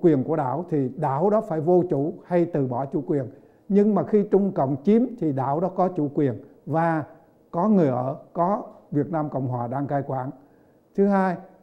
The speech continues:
là chủ thể chiếm hữu phải là một quốc gia. Thì Trung Cộng chưa có một cái chứng cớ nào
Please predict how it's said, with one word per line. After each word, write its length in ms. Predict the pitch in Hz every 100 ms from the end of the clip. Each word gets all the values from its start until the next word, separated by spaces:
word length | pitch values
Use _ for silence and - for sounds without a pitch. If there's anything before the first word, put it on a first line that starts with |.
| _
là 240 | 151 139 123 -
chủ 180 | 165
thể 220 | 185 160 160
chiếm 180 | 196 214
hữu 260 | 165 143 143 -
phải 200 | 135 151
là 180 | 175 127
một 160 | 120 -
quốc 140 | 156 185
gia. 240 | 156 117 - _ _ _ _
Thì 140 | 170 165 -
Trung 180 | 214 208
Cộng 220 | 165 139 143
chưa 180 | 202 208 214
có 100 | 226
một 140 | 170
cái 100 | 165 -
chứng 200 | 220 220
cớ 220 | 208 254
nào 340 | 202 151 120